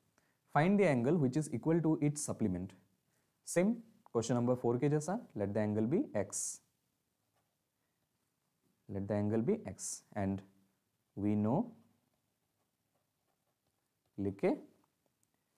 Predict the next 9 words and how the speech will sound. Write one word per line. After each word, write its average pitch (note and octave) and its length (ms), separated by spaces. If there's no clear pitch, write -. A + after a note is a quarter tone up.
sum A2 220
of G#2+ 140
two A#2+ 120
angle G#2+ 360
is G3+ 380
one C3+ 340
eighty G#2 280
degree, F2+ 180
therefore G2+ 440